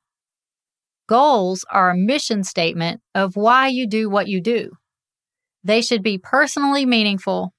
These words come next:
and anchored to a desired outcome that transcends hitting your numbers.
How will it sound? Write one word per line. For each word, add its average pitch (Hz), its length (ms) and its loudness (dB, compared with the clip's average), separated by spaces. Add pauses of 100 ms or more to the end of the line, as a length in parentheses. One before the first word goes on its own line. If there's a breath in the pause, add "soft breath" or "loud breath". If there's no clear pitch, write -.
(220)
and 185 240 -2
anchored 254 440 0
to 196 140 -2
a 180 40 -2
desired 208 560 0
outcome 185 640 -2 (100)
that 196 280 -2
transcends 208 920 -2 (140)
hitting 202 340 0
your 165 140 -6
numbers. 175 560 -6